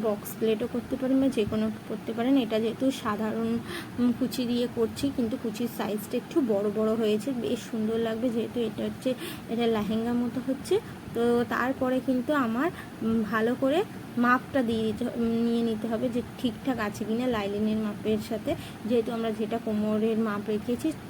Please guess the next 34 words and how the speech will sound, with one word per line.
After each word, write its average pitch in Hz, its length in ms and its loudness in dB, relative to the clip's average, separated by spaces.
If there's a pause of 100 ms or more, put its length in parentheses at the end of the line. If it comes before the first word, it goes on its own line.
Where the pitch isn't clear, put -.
(160)
সেইটা 214 460 0
আছে 208 360 -2
কিনা। 196 200 -8 (360)
তো 240 100 0
সেইভাবে 247 540 0
দেখতে 220 260 -2
পাচ্ছেন 233 380 2
same 214 240 0
to 233 40 -2 (160)
same 247 220 0
কোমরের 214 380 0
মাপ 214 220 0 (180)
তিরিশ 214 380 -4
রয়েছে। 220 400 0 (400)
তো 240 260 4
এইভাবে 247 560 2
কিন্তু 240 280 0
আমি 277 200 2
লাই-, 214 440 2 (120)
কোমর 220 300 0
পট্টির 247 360 -2
সাথে 254 180 -4
এবারে 233 180 -2
বসিয়ে 220 440 -2
নেব। 226 360 0
ফার্স্টে 226 300 -2
লাইনিংটা 220 800 0
আগে 262 200 0 (360)
আমি 285 180 4
যুক্ত 240 420 0
করব। 208 220 -2
লাইনিংটা 220 720 2
এটার 220 400 -2
সাথে 247 240 0